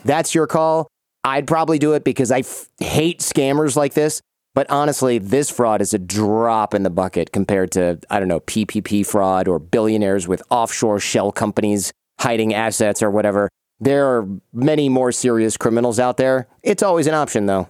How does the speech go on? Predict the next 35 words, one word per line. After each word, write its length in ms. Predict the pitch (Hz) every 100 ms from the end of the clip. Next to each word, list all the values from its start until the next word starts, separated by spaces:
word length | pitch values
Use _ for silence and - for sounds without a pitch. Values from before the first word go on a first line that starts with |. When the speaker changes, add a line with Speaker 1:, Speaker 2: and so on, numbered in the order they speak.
| -
Speaker 1:
But 240 | 139 - -
how 160 | - 160
would 140 | 190
you 120 | 175
even 320 | 123 110 107
report 540 | 95 104 92 - 107 -
people 260 | 104 92
like 160 | 78 73
this? 260 | 60 - -
Like, 380 | 80 78 -
"Dear 220 | - 110 113
I 140 | 113
R 160 | 110 101
S, 300 | 80 - -
there 200 | 90 82
are 60 |
some 220 | - 87
women 200 | 90 147
in 120 | 156 156
my 120 | 110
hometown 480 | 123 117 117 101 95
sharing 280 | 95 92
some 180 | - 80
very 460 | 76 78 101 127 110
weird 280 | 107 110 104
energy 360 | 101 95 80
you 100 | 73
should 240 | 113 - 113
know 140 | 104
about." 440 | 98 110 113 107
Like, 140 | 104 92
<laughs> 100 | -
Speaker 2:
<laughs> 0 |
Yeah, 460 | 120 120 107 117 -
totally. 360 | 135 120 104